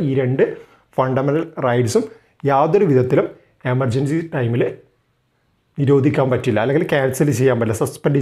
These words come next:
ചെയ്യാൻ പറ്റില്ല. ആ ഒരു ഫാക്ട് ഓർത്ത് വയ്ക്കുക. ഒരുപാട് തവണ വന്നിട്ട് ആർട്ടിക്കിൾ ഇരുപതും ഇരുപത്തിയൊന്നും നമുക്ക് എന്ത്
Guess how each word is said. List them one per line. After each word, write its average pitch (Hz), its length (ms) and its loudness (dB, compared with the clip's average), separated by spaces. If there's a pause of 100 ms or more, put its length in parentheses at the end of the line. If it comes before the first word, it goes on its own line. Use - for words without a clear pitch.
ചെയ്യാൻ 131 240 2
പറ്റില്ല. 117 320 -2
ആ 113 80 0
ഒരു 117 140 -2
ഫാക്ട് 123 300 -2
ഓർത്ത് 127 180 -2
വയ്ക്കുക. 127 180 -2 (400)
ഒരുപാട് 156 480 2
തവണ 139 240 2
വന്നിട്ട് 131 280 -2 (100)
ആർട്ടിക്കിൾ 147 280 -2 (120)
ഇരുപതും 196 360 0 (280)
ഇരുപത്തിയൊന്നും 123 640 -2
നമുക്ക് 120 200 -2 (680)
എന്ത് 208 260 0